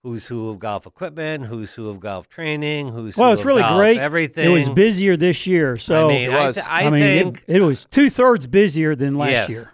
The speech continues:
Speaker 3: Absolutely. It was,
Speaker 1: Yes.
Speaker 3: it was back to almost the craziness that has been in the past.
Speaker 1: Yes.
Speaker 2: In, in, in fact, um,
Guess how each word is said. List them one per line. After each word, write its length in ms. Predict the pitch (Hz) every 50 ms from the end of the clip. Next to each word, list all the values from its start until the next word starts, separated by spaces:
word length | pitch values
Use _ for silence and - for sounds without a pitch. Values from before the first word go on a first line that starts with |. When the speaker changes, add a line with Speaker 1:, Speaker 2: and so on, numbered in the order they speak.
| _
Speaker 3:
Absolutely. 680 | - 139 143 - - 135 123 123 110 104 110 98 90 - _
It 60 | 113
was, 100 | 107 101
Speaker 1:
Yes. 180 | 101 95 90 -
Speaker 3:
it 40 | 117
was 200 | 107 110 101 90
back 240 | 87 120 123 123 123
to 80 | -
almost 340 | - 135 127 127 117 113 -
the 80 | - -
craziness 460 | - 117 104 95 98 101 101 95 -
that 100 | - 98
has 100 | 95 82
been 200 | _ 104 98 95
in 60 | 92
the 60 | 87
past. 280 | 85 95 90 90 87 101
Speaker 1:
Yes. 280 | 104 170 143 131 - -
Speaker 2:
In, 160 | 156 147 135 - _ _ _ -
in, 180 | 165 143 151 - -
in 180 | 156 135 131
fact, 360 | 120 175 175 160 151 - -
um, 460 | 156 151 151 139 135 131 123 120 117